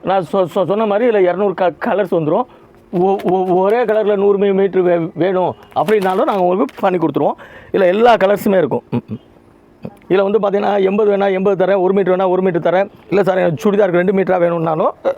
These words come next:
ரெண்டு மீட்டரா உங்களுக்கு நான் ப-, பண்ணி தரேன். அது போக இது, அதுலயே இது வந்து எண்பது சென்டிமீட்டர் பிட்டு, இதுலயே ஒரு மீட்டர் பிட்டு இங்க இருக்கு. ஓகே, வரலட்சுமி நோம்புக்கு என்ன ஸ்பெஷல் அப்படின்னு கேட்டீங்க.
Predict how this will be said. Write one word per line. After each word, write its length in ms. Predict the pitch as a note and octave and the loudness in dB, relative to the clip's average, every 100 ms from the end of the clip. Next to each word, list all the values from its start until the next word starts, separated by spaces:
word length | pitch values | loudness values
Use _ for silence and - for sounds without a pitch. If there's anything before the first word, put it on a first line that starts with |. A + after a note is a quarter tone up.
| - | -4
ரெண்டு 200 | G#3+ A3 | -2 0
மீட்டரா 200 | A3 G3 | 0 0
உங்களுக்கு 140 | A3 F3 | 0 -2
நான் 200 | D3 - | -4 -4
ப-, 120 | C3 | -6
பண்ணி 160 | C#3 C3+ | -4 -4
தரேன். 200 | A2 - - - - - - - - - - - | -6 -8 -14 -20 -20 -20 -20 -20 -20 -20 -20 -10
அது 200 | D3 F#3 | -2 0
போக 320 | G3 A3 A3+ - - - - - - - | 2 2 0 -2 -10 -16 -16 -18 -20 -4
இது, 300 | F#3 G#3 G#3 - - | 0 2 0 -2 -2
அதுலயே 220 | G3+ G#3 | 0 2
இது 120 | F#3+ | 2
வந்து 300 | F#3 A#3 E4+ | 2 2 0
எண்பது 280 | F3+ F#3+ A3 | -2 0 0
சென்டிமீட்டர் 340 | F#3+ E3+ D3+ C#3+ | 0 -2 -2 -2
பிட்டு, 320 | C#3+ G#3+ C#4+ - - - - | 0 0 -2 -6 -20 -20 -4
இதுலயே 240 | F#3+ G#3+ A3+ - A3+ F#3+ | 0 2 0 -2 -2 0
ஒரு 140 | G3 A3 | 2 2
மீட்டர் 220 | G#3 F#3 | 0 0
பிட்டு 220 | D#3+ D4 | -2 -4
இங்க 140 | G#3 | 0
இருக்கு. 200 | D#3 C#3 - - - - - - - - - - - - - - - - | -2 -2 -10 -12 -16 -18 -20 -20 -20 -20 -20 -20 -20 -18 -18 -20 -20 -6
ஓகே, 280 | A3 A3+ C#3+ - | -2 -2 -4 -4
வரலட்சுமி 420 | F3 E3+ B3+ A#3 G#3+ | -2 0 0 0 2
நோம்புக்கு 220 | G3+ F#3+ | 0 0
என்ன 100 | G3+ | 0
ஸ்பெஷல் 280 | E3+ E3+ F3 | 0 0 0
அப்படின்னு 260 | D#3 D#3 | 0 -2
கேட்டீங்க. 300 | B2+ B2 E3 | -2 -2 -2